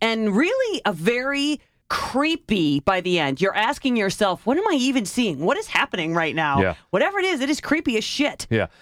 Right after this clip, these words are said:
Speaker 2: It's writer-director Lucas Feigelfeld.
Speaker 1: Mm-hmm.
Speaker 2: Is that correct? It was his
Speaker 1: Feigelfeld?
Speaker 2: Feigelfeld. His graduation film.
Speaker 1: Wow.
Speaker 2: Graduating from what? 'Cause I think he earned it. <laughs> I mean,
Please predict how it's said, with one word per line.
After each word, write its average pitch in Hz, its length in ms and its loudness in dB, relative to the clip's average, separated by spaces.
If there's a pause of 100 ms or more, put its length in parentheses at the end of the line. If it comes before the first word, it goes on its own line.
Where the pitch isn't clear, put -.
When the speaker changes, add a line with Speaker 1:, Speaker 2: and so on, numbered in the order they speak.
(100)
Speaker 2:
It's - 140 -4
writer-director 143 720 0
Lucas 156 580 -2 (720)
Feigelfeld. 190 640 -4 (100)
Speaker 1:
Mm-hmm. 190 140 -6
Speaker 2:
Is 214 180 0
that 143 120 0
correct? 165 320 -4 (240)
It - 60 -2
was 170 180 -2
his 156 120 2
Speaker 1:
Feigelfeld? 226 600 0
Speaker 2:
Feigelfeld. 160 640 -2 (280)
His 120 240 0
graduation 156 1080 0
film. 71 460 -4 (240)
Speaker 1:
Wow. 120 420 -4
Speaker 2:
Graduating 202 600 0
from 120 220 0
what? 175 260 2
'Cause 127 120 -10
I 160 120 0
think 196 200 -4
he 165 160 2
earned 156 240 0
it. 165 180 0
<laughs> - 40 0
I 359 460 2
mean, 330 520 0